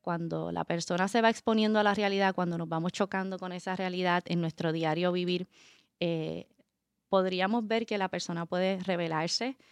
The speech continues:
en contra de esta realidad. Quizás comienza a hacer algún tipo de preguntas, eh, comienza a sentirse enojado, con rabia, con odio, rencor. Hay veces que aquí aparecen lo que serían esos sentimientos de venganza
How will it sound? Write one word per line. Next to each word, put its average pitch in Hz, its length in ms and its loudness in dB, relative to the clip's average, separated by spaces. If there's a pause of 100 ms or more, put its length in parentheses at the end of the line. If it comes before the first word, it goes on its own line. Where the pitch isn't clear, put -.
(140)
en 196 140 -2
contra 202 340 2
de 202 80 2
esta 196 220 -4
realidad. 180 540 -2 (440)
Quizás 165 380 -2 (160)
comienza 185 380 0
a - 20 6
hacer 175 420 0
algún 175 320 0
tipo 180 280 -2
de 170 100 2
preguntas, 180 880 -2 (320)
eh, 160 500 -2
comienza 175 380 2
a - 20 -2
sentirse 185 480 -2
enojado, 175 720 -4 (400)
con 175 160 2
rabia, 180 500 4
con 170 180 -6
odio, 170 500 0 (260)
rencor. 175 680 4 (300)
Hay 175 140 2
veces 165 340 2
que - 80 2
aquí 170 440 -2
aparecen 180 560 0
lo 170 80 -2
que 170 100 -2
serían 165 400 -2
esos 170 200 -6
sentimientos 185 640 0
de 175 120 6
venganza 175 800 0